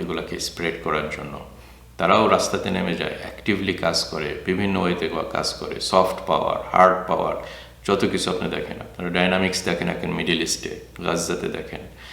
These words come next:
ট্রাম্প এসে এখন দেখেন কি সব বিভিন্ন আবোল তাবোল কথা বলছে। So, এটা হচ্ছে reality of life। যদি আপনার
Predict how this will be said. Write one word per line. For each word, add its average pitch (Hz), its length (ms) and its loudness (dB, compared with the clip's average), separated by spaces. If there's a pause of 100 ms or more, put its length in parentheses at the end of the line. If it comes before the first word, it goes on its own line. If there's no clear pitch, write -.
(320)
ট্রাম্প 90 340 8
এসে 90 220 0
এখন 87 260 0
দেখেন 85 360 0
কি 90 160 2
সব - 240 -2
বিভিন্ন 85 420 -4
আবোল 82 260 2
তাবোল 80 280 -2
কথা 80 200 -4
বলছে। 80 300 -6
So, 147 420 6 (760)
এটা 117 240 6
হচ্ছে 127 180 6
reality 107 520 8
of 92 120 -2
life। 90 440 2 (1200)
যদি 98 320 6
আপনার 101 760 4